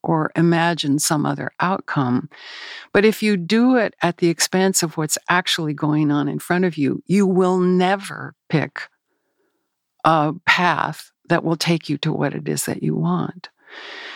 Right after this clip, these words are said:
So I think coming to terms with things the way they really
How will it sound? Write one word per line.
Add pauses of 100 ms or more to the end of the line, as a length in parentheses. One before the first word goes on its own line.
(140)
So (840)
I
think (1040)
coming
to
terms
with
things
the
way
they
really